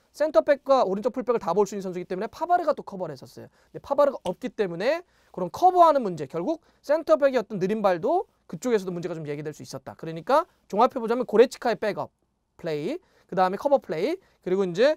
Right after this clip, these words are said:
이 센터백의 어떤 느린 발을 어떻게 또 커버를 할 것이냐. 그래서 파바르가 아주 중요한 인물인데 파바르의 몸 상태, 파바르의 선발 여부가 아주 중요하다. 이건 또 상대성 때문에 그렇죠. 어, 제가 금방 말씀드렸지만 파리에 누구 있습니까? 음바페, 네이마르, 디마리아, 엄청 기술 좋고 엄청 빠른 선수들이 있기 때문에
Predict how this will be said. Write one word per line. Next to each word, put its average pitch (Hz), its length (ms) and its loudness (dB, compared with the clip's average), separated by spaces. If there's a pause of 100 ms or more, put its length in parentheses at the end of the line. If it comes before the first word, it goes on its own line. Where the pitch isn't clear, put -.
(160)
이 151 160 -8
센터백의 311 360 4
어떤 214 180 0
느린 220 200 0
발을 202 640 -2
어떻게 240 320 -2
또 208 140 -6
커버를 247 300 0
할 240 80 0
것이냐. 160 240 -8
그래서 196 200 -4
파바르가 311 540 2
아주 208 100 0
중요한 196 300 -4
인물인데 151 420 -6 (340)
파바르의 302 380 8
몸 190 200 0
상태, 170 420 -6
파바르의 247 400 2
선발 254 280 -4
여부가 170 240 -6
아주 147 120 -10
중요하다. 127 280 -16 (540)
이건 269 200 0
또 311 80 -2
상대성 349 560 -2
때문에 277 220 -2
그렇죠. 185 300 -4
어, 214 140 -2 (380)
제가 208 120 -10
금방 226 160 -8
말씀드렸지만 220 600 -2 (880)
파리에 294 320 6
누구 208 180 0
있습니까? 208 440 0
음바페, 262 480 6
네이마르, 247 420 4
디마리아, 247 460 2
엄청 294 480 0
기술 269 220 -2
좋고 262 200 -2
엄청 311 240 2
빠른 302 200 8
선수들이 247 240 0
있기 202 100 -10
때문에 208 400 -4